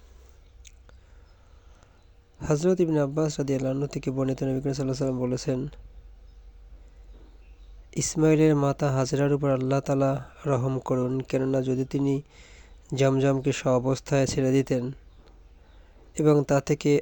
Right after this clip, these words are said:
আজলা ভরে পানি না নিতেন, তবে তা একটি প্রবাহিত ঝর্ণায় পরিণত হতো।" জুরহাম গোত্রের লোকেরা তার নিকট এসে বলল, "আপনি কি আমাদেরকে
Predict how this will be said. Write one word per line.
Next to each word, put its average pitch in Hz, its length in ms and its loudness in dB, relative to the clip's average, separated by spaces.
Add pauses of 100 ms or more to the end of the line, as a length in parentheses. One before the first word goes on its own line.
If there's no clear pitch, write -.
আজলা 139 460 2
ভরে 135 240 2
পানি 135 340 0
না 135 180 2
নিতেন, 131 460 -2 (1120)
তবে 139 200 2
তা 139 140 0
একটি 135 320 -2
প্রবাহিত 135 460 -2
ঝর্ণায় 127 500 -4
পরিণত 127 380 -4
হতো।" 123 340 -6 (3000)
জুরহাম 156 400 2
গোত্রের 151 360 0
লোকেরা 143 340 0
তার 135 220 -2
নিকট 135 360 -4
এসে 139 200 -4
বলল, 131 440 -2 (1000)
"আপনি 139 240 0
কি 143 120 -2
আমাদেরকে 135 640 0